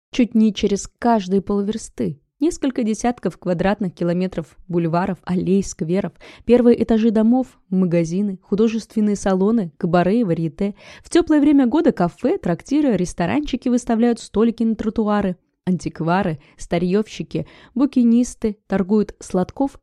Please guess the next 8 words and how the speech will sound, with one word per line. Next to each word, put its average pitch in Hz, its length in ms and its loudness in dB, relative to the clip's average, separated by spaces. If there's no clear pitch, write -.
и 208 80 0
в 190 60 -2
разнос 233 560 -2
всем, 320 360 -4
что - 260 -8
только 254 280 -2
можно 240 380 0
вообразить. 196 760 -2